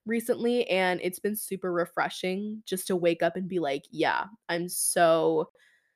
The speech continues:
I'm just so incredibly thankful for just everything in my life, and including this podcast." Like, this is crazy, and I just love talking to you guys, so it's such a gift. In all honesty, I really did not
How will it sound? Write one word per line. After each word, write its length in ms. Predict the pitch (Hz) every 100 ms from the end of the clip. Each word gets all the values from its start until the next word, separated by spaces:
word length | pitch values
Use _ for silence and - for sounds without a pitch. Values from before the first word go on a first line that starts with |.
| _ -
I'm 140 | 190
just 320 | 180 180 -
so 640 | - 170 165 156 147 139 - _ _ _ -
incredibly 580 | 196 170 175 160 147 160
thankful 580 | 160 139 143 156 151 170
for 500 | - 160 151 139 -
just 280 | - 170 -
everything 600 | 165 165 175 175 175 165
in 320 | - 156 151 175
my 140 | 180
life, 460 | 156 104 95 - - -
and 440 | 151 147 143 151 - - - - -
including 320 | 196 190 190 208
this 140 | 190
podcast." 680 | 190 160 - 180 135 - - _
Like, 240 | 175 170 170
this 180 | 175 175
is 80 | -
crazy, 500 | 190 175 180 156 120
and 100 | 160
I 60 |
just 240 | 170 170 -
love 200 | 165 156
talking 340 | - 175 170
to 40 | 156
you 120 | 135
guys, 440 | 104 90 98 - -
so 440 | - 143 123 196 -
it's 180 | 185
such 220 | - 151 -
a 60 |
gift. 420 | 156 - - - - -
In 160 | 220
all 240 | - 240 311
honesty, 720 | 233 175 175 - 151 160 180
I 260 | - 196 190 190
really 280 | 208 247 302
did 220 | 240 208
not 400 | 165 151 165